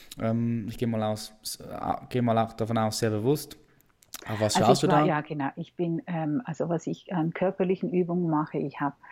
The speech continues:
Speaker 2: ähm, so meine, das ist so ein, ein Programm, was ich von David Kirsch habe.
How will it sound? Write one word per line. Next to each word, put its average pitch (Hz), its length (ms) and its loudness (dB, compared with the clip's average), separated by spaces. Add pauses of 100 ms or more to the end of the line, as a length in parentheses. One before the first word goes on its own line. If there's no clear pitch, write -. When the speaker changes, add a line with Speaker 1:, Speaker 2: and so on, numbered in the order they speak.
(300)
Speaker 2:
ähm, 135 360 0 (320)
so 139 200 0
meine, 131 480 0
das - 220 -6
ist 143 160 -8
so 143 80 0
ein, 139 180 4
ein 151 120 2
Programm, 147 560 0
was 147 200 -2
ich 143 120 -8
von 147 160 -4
David 147 380 0
Kirsch 175 400 0
habe. 196 320 0